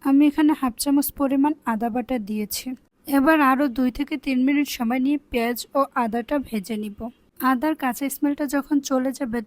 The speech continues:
তখন দিয়ে দিব সামান্য পানি। Then দিয়ে দিব মরিচের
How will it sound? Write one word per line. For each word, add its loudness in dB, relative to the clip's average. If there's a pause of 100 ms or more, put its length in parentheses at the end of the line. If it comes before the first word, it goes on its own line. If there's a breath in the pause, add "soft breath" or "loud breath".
তখন -4 (120)
দিয়ে -4
দিব -6 (180)
সামান্য -4 (200)
পানি। -8 (340)
Then 6
দিয়ে 4
দিব 4 (160)
মরিচের 2